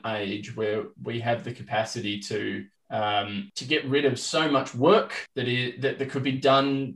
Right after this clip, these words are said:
more efficiently or in other means to free us up to be doing more creative things like recording our podcasts or, you know, doing art or theatre or studying something or whatever. And yet most of us seem to be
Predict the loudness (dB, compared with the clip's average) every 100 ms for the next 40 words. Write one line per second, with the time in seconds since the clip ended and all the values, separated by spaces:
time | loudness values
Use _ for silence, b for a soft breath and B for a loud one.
0 | -4 0 0 0 -4 -4 -6 -6 -4 0
1 | 0 0 2 2 2 -2 -4 -4 -8 -10
2 | -12 -6 0 0 2 0 0 -8 -10 -6
3 | -4 -4 -4 -4 -6 -4 0 0 0 -4
4 | -4 -4 -4 -4 -4 -4 -8 -4 -4 -2
5 | -4 -4 -4 -6 -4 -4 -2 -6 -12 -6
6 | -4 -4 -6 B B B B B _ -2
7 | 0 0 -4 -10 -10 -10 -10 -6 0 2
8 | 2 2 4 4 2 0 -4 -6 -4 -2
9 | 0 0 4 4 6 2 0 0 0 -2
10 | -2 6 6 6 2 0 -2 -4 2 2
11 | 2 -2 -4 -2 -2 2 2 2 2 0
12 | -2 -2 -4 -6 _ -8 -2 0 0 -4
13 | -6 -6 -4 -4 -2 -2 -4 -8 -8 -4
14 | -4 -4 -8